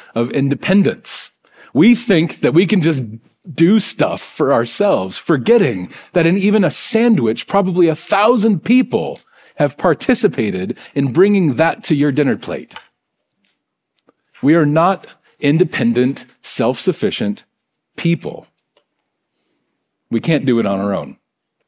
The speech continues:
Think of it this way. I was talking with a couple people earlier about, like, what would you bring if you could bring one thing to a desert island? You know, if you're stranded on the island. We've all done the thought exercise, haven't we?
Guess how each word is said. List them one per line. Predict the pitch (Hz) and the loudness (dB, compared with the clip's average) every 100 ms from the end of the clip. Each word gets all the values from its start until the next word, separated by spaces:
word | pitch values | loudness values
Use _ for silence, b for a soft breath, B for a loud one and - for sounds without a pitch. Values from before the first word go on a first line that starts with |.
| _ _ _ - | _ _ _ -8
Think | 120 | -2
of | 123 | -2
it | 95 | -2
this | 98 - | -4 -4
way. | 82 73 b b b b b b - | -6 -8 b b b b b b -10
I | |
was | 90 | -8
talking | - 104 107 | -4 -4 -4
with | 85 78 _ _ _ _ - | -6 -10 _ _ _ _ -16
a | - | -6
couple | 113 95 | -4 -2
people | 117 101 98 | -2 0 2
earlier | 117 98 | 2 0
about, | 92 101 | 0 -2
like, | 117 95 | -2 0
what | 131 151 | 0 0
would | 139 | -2
you | 117 156 151 - | 0 0 0 -6
bring | 110 113 139 123 104 104 107 b b b _ _ _ - | -8 0 2 2 0 -4 -6 b b b _ _ _ -6
if | 120 147 | -4 -2
you | 123 | -2
could | 104 | 0
bring | 123 117 | 0 2
one | 131 | 0
thing | 127 143 113 107 | 0 0 0 -2
to | - 107 98 98 | -4 -2 0 -2
a | 101 90 85 _ _ _ | -4 -6 -8 _ _ _
desert | 101 104 95 | -6 -4 -4
island? | 87 76 71 71 _ | -6 -8 -12 -20 _
You | 110 | -2
know, | 98 | -2
if | 90 | -2
you're | 104 | -4
stranded | - 147 135 123 | -4 0 0 2
on | 117 110 | 0 0
the | 107 | 0
island. | 98 85 | -2 -2
We've | 107 | 0
all | 123 123 | 0 2
done | 120 | 0
the | 107 | -2
thought | 120 104 | -2 -2
exercise, | 87 - - 80 76 | -4 -8 -8 -8 -8
haven't | 98 95 | -8 -6
we? | 107 123 | -6 -8